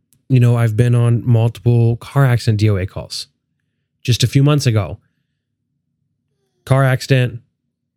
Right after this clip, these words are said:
you know, we get, we get toned out to a rollover M V A, uh, with C P R in progress. And I show up on scene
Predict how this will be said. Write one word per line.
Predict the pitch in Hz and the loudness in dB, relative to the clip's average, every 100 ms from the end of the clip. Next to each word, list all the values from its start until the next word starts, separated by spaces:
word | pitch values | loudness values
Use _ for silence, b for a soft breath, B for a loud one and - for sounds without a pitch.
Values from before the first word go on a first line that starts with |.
| _ _ | _ _
you | 113 | 2
know, | 107 | 2
we | 101 | 2
get, | 104 110 | 0 0
we | 110 | 0
get | 113 | 0
toned | - 139 139 123 | 0 2 2 2
out | 120 117 123 - | 0 0 -4 -4
to | 110 104 104 | 0 2 2
a | |
rollover | 110 139 139 123 117 | 2 2 2 2 2
M | 120 117 | 0 2
V | 113 113 | 2 2
A, | 110 110 107 - _ _ _ _ 104 | 2 2 0 -4 _ _ _ _ 0
uh, | |
with | 101 107 | 2 2
C | - 151 | 0 0
P | - | 0
R | 127 120 | 0 0
in | |
progress. | 110 113 110 107 110 110 - - - _ _ _ _ | 0 0 0 0 0 0 -4 -8 -14 _ _ _ _
And | 117 113 110 110 | 0 2 2 0
I | 113 113 123 | 0 0 0
show | - 120 | 0 0
up | 117 | 0
on | 113 110 | 0 0
scene | 151 147 143 | 2 2 2